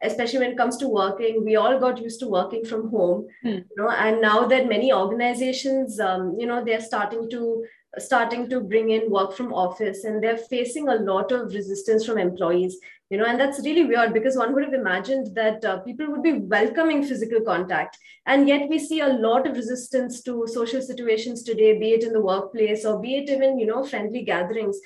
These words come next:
Speaker 1: So why has human behavior changed so radically?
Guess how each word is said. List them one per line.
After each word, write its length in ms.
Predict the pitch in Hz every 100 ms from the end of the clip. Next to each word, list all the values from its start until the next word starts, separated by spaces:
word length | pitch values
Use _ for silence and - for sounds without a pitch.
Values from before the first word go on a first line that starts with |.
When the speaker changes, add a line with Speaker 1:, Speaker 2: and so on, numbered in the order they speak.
| - -
Speaker 1:
So 320 | - 269 254 180
why 380 | 190 226 269
has 420 | 294 262 262 285 254
human 300 | 247 262 226
behavior 420 | 233 208 220 226
changed 280 | 226 208 -
so 120 | 202
radically? 600 | 180 180 190 208 190